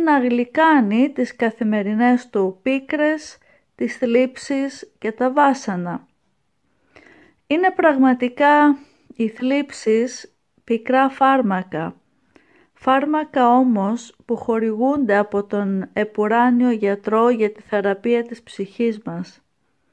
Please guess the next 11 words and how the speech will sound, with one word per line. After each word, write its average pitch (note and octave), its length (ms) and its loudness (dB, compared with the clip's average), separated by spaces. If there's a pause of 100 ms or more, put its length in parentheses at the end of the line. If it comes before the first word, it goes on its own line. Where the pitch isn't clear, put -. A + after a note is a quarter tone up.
(580)
Μαλακώνουν A3+ 1080 0 (380)
τη G#3+ 220 -2
σκληρή A3 580 -2
καρδιά, G#3 800 0 (640)
ταπεινώνουν G#3+ 1000 0 (480)
το G#3+ 80 -2
εγωιστικό G#3 800 0
φρόνημα, A3+ 840 0 (760)
καταστέλουν D#4+ 880 0
τα B3+ 180 0
πάθη A#3+ 760 0